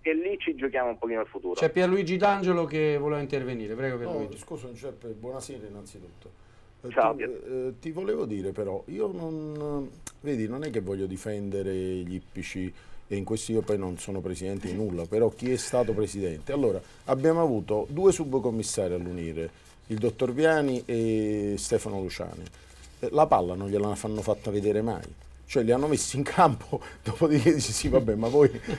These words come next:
Speaker 3: tanto la palla non la vedete". Allora voglio dire, scusami, io dico che ho profondo rispetto di queste due persone, tra l'altro due allevatori illustri, ma dico, cioè, eh, se fossi stato in loro, ma è offensivo,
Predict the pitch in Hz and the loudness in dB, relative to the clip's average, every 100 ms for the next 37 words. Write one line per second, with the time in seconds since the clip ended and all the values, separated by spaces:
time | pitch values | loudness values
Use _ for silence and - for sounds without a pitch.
0 | - 175 147 131 123 143 131 110 123 120 | 4 8 8 10 12 12 12 10 6 6
1 | 107 95 90 95 - - - 131 170 160 | 4 0 -4 -10 -12 -14 2 10 12 12
2 | 127 117 113 92 92 - 127 95 92 90 | 10 8 6 4 0 -2 -4 -2 -4 -4
3 | 185 220 214 113 117 110 98 104 - - | 6 8 8 4 -2 0 2 2 0 -6
4 | - - 123 - 120 151 147 123 - 127 | -20 -8 -6 -2 0 4 4 4 4 4
5 | 120 95 90 87 - 98 90 85 120 107 | 4 -2 -4 -4 -2 -2 -2 -2 -2 2
6 | 95 98 92 98 98 92 90 95 90 87 | 2 0 -2 0 0 0 0 0 -2 -2
7 | 82 87 90 95 - - 85 - - - | -4 -4 -4 -6 -8 -10 -10 -10 -20 -20
8 | - 123 120 127 131 131 131 - 170 - | -4 -2 -2 -2 0 2 2 2 2 2
9 | 107 123 117 117 131 156 - 143 - 120 | -4 -6 -4 -6 -4 -4 -4 -6 -4 -4
10 | - 131 117 110 101 90 80 80 104 - | 4 4 4 0 0 -4 -6 -6 -8 -6
11 | - 165 - 170 160 - 95 78 | 0 0 0 -4 -4 -4 -4 -6